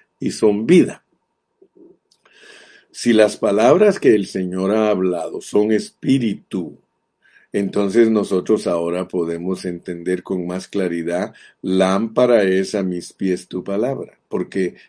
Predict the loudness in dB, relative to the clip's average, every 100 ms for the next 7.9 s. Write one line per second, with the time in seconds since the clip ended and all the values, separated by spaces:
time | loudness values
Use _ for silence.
0 | -8 -4 -4 0 2 2 0 -4 -4 -6
1 | -8 -14 _ -6 -6 -12 -18 -20 _ _
2 | _ _ _ -6 -4 -4 -2 0 0 -2
3 | -4 -4 -6 -8 -2 -2 -2 -8 -18 _
4 | _ -20 _ -6 -6 -6 -6 -2 2 4
5 | 4 4 -2 2 4 4 2 -4 -2 0
6 | 2 2 0 -4 -4 -8 -6 -6 -4 -8
7 | -12 -12 -12 -6 -6 0 0 -2